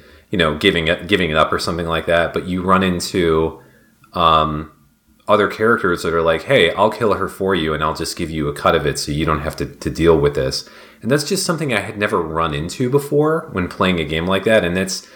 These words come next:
it's something I keep thinking back on every time I, I play the game. Like, this is the first time I had seen a, a quest where, like, I had a lot of different outcomes and a lot of different ways that I could deal with it. So if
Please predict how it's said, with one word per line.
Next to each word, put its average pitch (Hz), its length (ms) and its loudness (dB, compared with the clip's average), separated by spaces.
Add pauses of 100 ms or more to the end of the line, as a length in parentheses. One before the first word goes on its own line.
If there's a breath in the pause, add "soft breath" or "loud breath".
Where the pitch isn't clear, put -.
(280 loud breath)
it's 113 160 -2
something 143 320 2
I 104 100 4
keep - 240 -6
thinking 101 320 -6
back 85 280 2
on 80 140 -2
every 80 140 -4
time 80 260 -4
I, 76 200 -2
I 87 100 -2
play 92 220 0
the 78 100 0
game. 80 200 0
Like, 73 180 -4
this 135 200 0
is 131 100 -6
the 123 60 0
first 95 280 0
time 87 160 0
I 82 60 2
had 78 140 0
seen 80 240 -4
a, - 220 -10
a 80 40 -4
quest - 480 0
where, 78 80 -2
like, 71 320 0 (460 soft breath)
I 110 80 -2
had 110 500 -2 (260)
a 92 60 -4
lot 82 320 2
of 90 120 -2
different 90 320 -2
outcomes 98 680 0
and 85 260 -4
a 78 80 -2
lot 80 220 2
of 87 80 -2
different 76 300 -4
ways 78 260 0
that 85 140 0
I 73 100 4
could 71 300 -8
deal 76 260 0
with 65 160 -10
it. - 220 -16 (420 soft breath)
So 90 480 4
if 95 320 -2